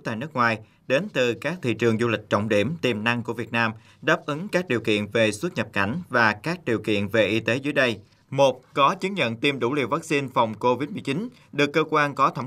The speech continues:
quyền tại Việt Nam công nhận, không áp dụng đối với trẻ em dưới mười hai tuổi đi cùng cha mẹ hoặc người giám hộ.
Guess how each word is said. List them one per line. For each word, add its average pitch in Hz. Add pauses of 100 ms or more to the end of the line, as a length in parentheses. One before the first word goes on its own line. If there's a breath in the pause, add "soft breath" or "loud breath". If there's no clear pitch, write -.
quyền 120
tại 113
Việt 110
Nam 123
công 123
nhận, 113 (360 soft breath)
không 165
áp 220
dụng 113
đối 123
với 165
trẻ 143
em 127
dưới 151
mười 131
hai 120
tuổi 113
đi 147
cùng 113
cha 120
mẹ 110 (160 soft breath)
hoặc 127
người 120
giám 127
hộ. 113